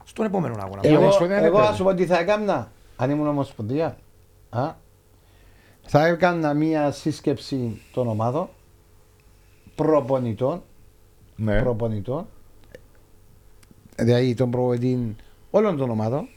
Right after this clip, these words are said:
Speaker 2: Θα φέρω τους δεκατέσσερις προπονητές
Speaker 3: τους
Speaker 2: στις πρώτες
Speaker 3: δεκατέσσερις
Speaker 2: κατηγορίες.
Speaker 3: προπονητές, τους τεχνικούς διευθυντές των ακαδημιών,
Speaker 2: Ναι.
Speaker 3: τον, ε... ακόμα και μπορώ να πω και τους προέδρους των
Speaker 2: Ναι.
Speaker 3: ομάδων, και να κάτσω σε έναν τραπέζι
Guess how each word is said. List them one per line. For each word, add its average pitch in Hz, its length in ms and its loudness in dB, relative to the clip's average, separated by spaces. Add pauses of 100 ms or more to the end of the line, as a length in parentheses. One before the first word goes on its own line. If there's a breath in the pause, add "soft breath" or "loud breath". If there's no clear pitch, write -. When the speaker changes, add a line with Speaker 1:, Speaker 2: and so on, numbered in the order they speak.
(160)
Speaker 2:
Θα 135 100 -4
φέρω 160 220 4
τους 147 100 -2
δεκατέσσερις 147 500 2
προπονητές 139 400 4
Speaker 3:
τους 139 100 4
Speaker 2:
στις 139 120 4
πρώτες 143 180 2
Speaker 3:
δεκατέσσερις 117 220 4
Speaker 2:
κατηγορίες. 143 260 2
Speaker 3:
προπονητές, - 400 -20
τους 143 180 -2
τεχνικούς 147 500 0
διευθυντές 156 600 0
των 160 140 -2
ακαδημιών, 131 600 -2 (520)
Speaker 2:
Ναι. 107 340 0 (880 soft breath)
Speaker 3:
τον, 151 340 2
ε... 135 720 0 (140)
ακόμα 156 720 0 (180)
και - 180 -2
μπορώ 147 260 2
να 156 100 0
πω 160 120 0
και 151 140 0
τους 139 180 -6
προέδρους 135 760 -2
των 107 140 -4
Speaker 2:
Ναι. 107 60 0
Speaker 3:
ομάδων, 123 340 -2 (420 soft breath)
και 147 120 -2
να 139 120 2
κάτσω 185 320 -2
σε 170 100 -4
έναν 185 220 -2
τραπέζι 127 640 -4